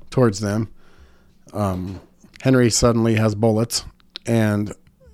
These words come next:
he shoots at Joel. Not at Joel, but shoots at Joel's feet to, to keep him from, like, intervening.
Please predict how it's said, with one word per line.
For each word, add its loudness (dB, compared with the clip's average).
he -2
shoots -2
at -4
Joel. -4
Not 2
at 0
Joel, -2
but -4
shoots -2
at -10
Joel's 2
feet 0
to, -4
to -6
keep -2
him 0
from, -2
like, -2
intervening. 4